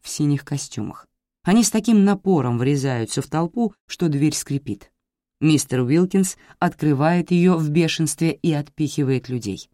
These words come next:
Холодный воздух наполняют запахи сосисок, копчёностей, кофе и горячего хлеба. Юнцы,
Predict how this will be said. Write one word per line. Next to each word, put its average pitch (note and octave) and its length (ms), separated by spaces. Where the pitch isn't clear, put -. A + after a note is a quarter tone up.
Холодный A#2+ 460
воздух D#3 680
наполняют D3+ 680
запахи B2 480
сосисок, F3 640
копчёностей, E3 880
кофе D3 460
и D#3+ 80
горячего B2 480
хлеба. G#2+ 420
Юнцы, D#3 720